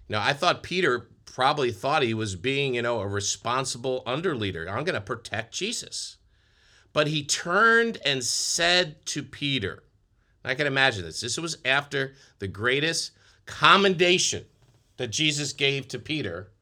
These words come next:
Jesus is talking about, you know, what's gonna happen in the future. Peter doesn't understand, and all of a sudden his thoughts of glory of being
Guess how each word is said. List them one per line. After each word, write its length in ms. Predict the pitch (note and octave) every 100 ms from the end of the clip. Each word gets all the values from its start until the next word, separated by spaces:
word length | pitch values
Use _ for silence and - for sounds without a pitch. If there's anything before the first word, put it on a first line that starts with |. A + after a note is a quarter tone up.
| _ _ _ _ _
Jesus 420 | - C3+ D3 D#3 C#3+
is 140 | C#3+
talking 380 | - D3+ D3+ D3
about, 440 | C3+ C#3 C#3 C#3
you 60 | C3
know, 120 | B2+
what's 220 | A#2+ C3+
gonna 160 | D3+ C#3+
happen 340 | C3+ D3 C#3+
in 120 | D3
the 80 | D3+
future. 640 | D3+ C3+ B2+ - F2+ A#2 - _ _ _ _ _ _ -
Peter 280 | D3+ D#3+ D#3+
doesn't 380 | D#3 D3+ D3
understand, 760 | C#3 C#3+ C#3+ - C3 A#2 A2+ A#2
and 80 | A#2
all 200 | B2 C#3+
of 80 |
a 40 | -
sudden 420 | - D3 C#3 B2+
his 260 | B2+ B2 -
thoughts 340 | C3+ C#3 C#3
of 160 | B2 G2+
glory 340 | B2 C3+ C3
of 160 | A#2 F#2+
being 380 | C3+ C3+ B2+